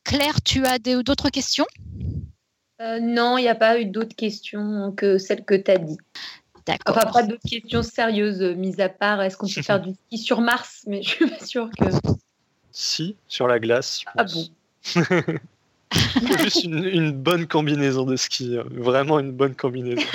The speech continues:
Speaker 2: <laughs>
Speaker 3: Parce que dehors, il fait, il fait moins cent vingt et <laughs> c'est
Speaker 2: Eh
Speaker 3: pas
Speaker 2: ben, du
Speaker 3: facile.
Speaker 2: coup, dernière question et le mot de la fin, j'imagine, c'est bon, en gros, au final, Mars, euh, pas cool pour les vacances.
Speaker 3: Non, pas, non, non. Je conseille, euh, pas. Si, si on veut, euh,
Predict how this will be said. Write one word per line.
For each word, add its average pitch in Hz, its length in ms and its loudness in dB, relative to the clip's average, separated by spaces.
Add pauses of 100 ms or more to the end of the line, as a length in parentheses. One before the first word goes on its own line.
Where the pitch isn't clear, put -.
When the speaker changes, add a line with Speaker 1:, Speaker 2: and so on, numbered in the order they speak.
(280)
Speaker 2:
<laughs> - 380 -4
Speaker 3:
Parce - 140 2
que 147 100 0
dehors, 151 320 2
il 143 80 0
fait, - 140 -8
il 131 100 -8
fait 147 160 -4
moins 135 200 -2
cent 131 240 -2
vingt 135 460 0
et 117 140 0
<laughs> - 0 -
c'est - 180 2 (520)
Speaker 2:
Eh 214 120 4
Speaker 3:
pas 214 80 2
Speaker 2:
ben, 208 60 4
du 185 60 -6
Speaker 3:
facile. 214 160 -6
Speaker 2:
coup, 262 80 -10
dernière 233 360 2
question 247 360 -2
et 247 40 2
le 220 60 0
mot 214 140 2
de 185 80 -8
la 220 140 2
fin, 247 200 -2
j'imagine, 208 560 -2
c'est 208 220 -2
bon, 190 200 0
en 247 140 4
gros, 226 220 2
au 226 40 -2
final, 226 380 2
Mars, 220 380 0
euh, 196 180 4
pas 190 300 -2
cool 214 200 -2
pour 220 160 0
les 208 120 4
vacances. 185 580 -2 (960)
Speaker 3:
Non, 143 500 2
pas, 123 420 2
non, 120 160 -4
non. 120 200 -6 (500)
Je 117 140 -8
conseille, 120 540 -2
euh, 113 140 2 (120)
pas. 113 760 0 (140)
Si, - 220 -6
si 139 220 0
on 131 140 2
veut, 135 300 2
euh, 117 360 2